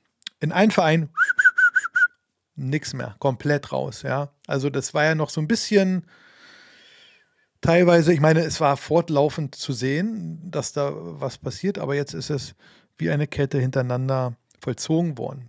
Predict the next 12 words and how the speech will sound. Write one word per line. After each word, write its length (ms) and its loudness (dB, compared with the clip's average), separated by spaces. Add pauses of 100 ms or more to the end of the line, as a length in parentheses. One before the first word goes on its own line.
Die 80 -4
haben 200 -4
beim 180 -8
Fußball 600 -4 (340)
quasi 580 -4 (340)
nichts 240 -10
mehr 140 -4
zu 180 -8
melden, 320 -2
die 100 -8
wurden 180 -6
ersetzt. 640 -8